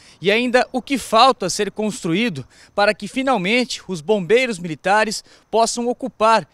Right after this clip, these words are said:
esse espaço. Aqui dentro, que a gente já observa, são vestígios de que realmente esse espaço foi ou ainda está sendo ocupado por moradores de rua. Vejam,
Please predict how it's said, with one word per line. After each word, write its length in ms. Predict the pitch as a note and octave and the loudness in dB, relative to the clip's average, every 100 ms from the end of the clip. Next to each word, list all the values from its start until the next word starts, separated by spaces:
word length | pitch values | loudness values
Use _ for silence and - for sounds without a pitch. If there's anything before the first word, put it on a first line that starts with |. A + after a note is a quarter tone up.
| - | -8
esse 240 | F#3+ - | -8 -6
espaço. 640 | A3+ - E3+ D#3+ D3 - - | -8 -4 0 2 2 -4 -14
Aqui 300 | - - A3+ | -14 -12 -10
dentro, 480 | F3+ F3 A#3+ A#3 - | -6 -2 -2 -4 -10
que 80 | - | -14
a 40 | |
gente 220 | D#3 F#3 - | -14 -14 -10
já 100 | F3 | -10
observa, 680 | C#3+ B2 F3+ G#3+ D3 A2 _ _ _ _ | -8 -8 -2 -2 -4 -12 _ _ _ _
são 240 | - G3 | -10 -8
vestígios 680 | G3+ B3 - - B3 A3+ A#3 | -6 -6 -6 -6 -4 -6 -10
de 100 | G3 | -12
que 140 | - A#3 | -8 -2
realmente 580 | A#3+ C#4 A3 A3 G#3 | 0 0 0 -4 -4
esse 180 | F#3 - | -8 -8
espaço 560 | E3 - F#3+ G#3 G3 F3 | -10 -4 0 0 0 -12
foi 480 | - G3 A#3 D4+ D#4 _ - - - | -8 2 2 2 -6 _ -20 -8 0
ou 200 | C#4 D4+ | 4 4
ainda 420 | A3 A#3 D#4+ G#3 | 2 0 -6 -6
está 260 | - - F#3+ | -6 -4 -4
sendo 300 | - G3 F#3 | -6 -8 -10
ocupado 640 | E3 D3 F3 A3 G#3+ A#3+ - - - | -12 -8 -2 -2 -2 -10 -18 -14 -4
por 140 | A#3 | 2
moradores 640 | A3+ B3 A#3 F#3 A3 G#3+ | 4 6 6 6 6 6
de 80 | G#3 | 0
rua. 400 | G3 G3+ F#3+ A#2+ - _ - | 0 2 2 2 -6 _ -8
Vejam, 420 | D3 E3 B2 B2 | 0 2 2 -4